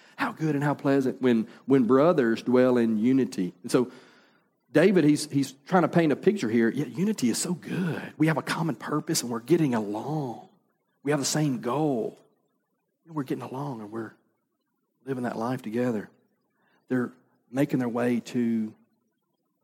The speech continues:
temple to worship. How good it is when we do this together, and we're singing together, and we're getting along, and we have a common purpose. Yeah, it's great. And so he paints the picture, and he uses two similes, right?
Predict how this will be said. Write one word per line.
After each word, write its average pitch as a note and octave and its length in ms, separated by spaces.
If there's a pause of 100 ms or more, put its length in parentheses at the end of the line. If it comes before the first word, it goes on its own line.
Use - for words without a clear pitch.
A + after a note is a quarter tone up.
temple B2+ 340
to G#2 60
worship. G#2+ 540
How - 100
good A#2+ 280
it G#2 120
is A#2 320
when G2 80
we G2 60
do A#2 160
this B2+ 160
together, A2+ 440
and G2+ 80
we're G2 80
singing B2+ 380
together, A#2 380
and G2+ 80
we're G2 60
getting - 220
along, A2 540
and G3 80
we G3 80
have - 120
a - 40
common C3+ 300
purpose. - 880 (400)
Yeah, F3+ 200
it's - 120
great. D3 380 (260)
And - 80
so F#3 80
he D#3 60
paints G3+ 280
the F3+ 80
picture, G3+ 300
and C3+ 80
he D3 60
uses D#3+ 240
two G#3 180
similes, C3+ 600
right? C#3+ 280